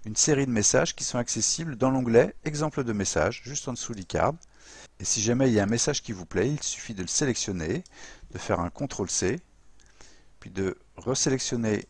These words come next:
le bloc texte. Et là, on va utiliser la deuxième solution d'édition du bloc texte. Vous vous apercevez que lorsque vous le sélectionnez, vous avez une palette d'outils qui lui est associée et qui apparaît.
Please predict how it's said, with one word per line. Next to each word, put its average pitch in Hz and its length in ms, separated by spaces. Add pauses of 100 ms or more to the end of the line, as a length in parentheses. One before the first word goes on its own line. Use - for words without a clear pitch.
le 127 140
bloc 104 240
texte. - 380
Et 107 80
là, 123 220
on 113 60
va 104 100
utiliser 110 440
la 101 100
deuxième 135 340
solution 143 460
d'édition 139 400
du 120 140
bloc 117 200
texte. - 480
Vous 98 80
vous 104 160
apercevez 110 460
que - 140
lorsque - 240
vous 98 120
le 92 60
sélectionnez, 123 560
vous 113 140
avez 98 140
une 95 100
palette 107 340
d'outils 117 320
qui - 160
lui 101 140
est 98 100
associée 104 420
et 131 40
qui - 160
apparaît. 90 360